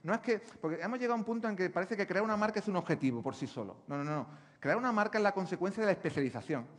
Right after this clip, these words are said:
Y si no la creas, es verdad que estás desperdiciando esa especialización. Fijaros un ejemplo de naming, decía La Roja. Yo me enteré el otro día que Luis Aragonés fue el que acuñó el término de La Roja.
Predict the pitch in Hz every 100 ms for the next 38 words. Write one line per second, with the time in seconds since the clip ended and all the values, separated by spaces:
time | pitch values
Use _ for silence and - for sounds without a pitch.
0 | - - - - - _ _ _ _ _
1 | - 151 156 190 262 240 240 247 226 160
2 | 175 180 180 - 175 185 185 165 160 170
3 | 190 151 151 - 127 123 117 - 104 -
4 | - - 156 208 240 240 226 226 226 240
5 | 233 214 233 - - - 147 175 180 151
6 | 147 202 - 123 - - 139 165 196 190
7 | 196 190 196 202 202 156 180 190 190 190
8 | 190 196 - - - - 175 190 185 170
9 | 151 160 180 180 185 196 180 127 165 202
10 | 117